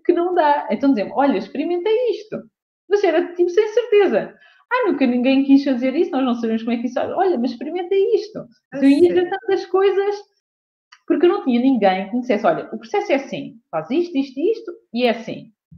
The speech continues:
Speaker 1: Mas neste processo encontrei pessoas espetaculares, que não tinham, se calhar, a obrigação, por exemplo,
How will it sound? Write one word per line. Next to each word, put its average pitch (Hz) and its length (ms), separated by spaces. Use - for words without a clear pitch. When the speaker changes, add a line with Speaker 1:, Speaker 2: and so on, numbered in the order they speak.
Speaker 1:
Mas 330 280
neste 381 460
processo 214 520
encontrei 302 420
pessoas - 360
espetaculares, 262 920
que 262 180
não 233 260
tinham, 254 340
se - 100
calhar, 196 260
a 196 60
obrigação, 202 580
por - 60
exemplo, 170 220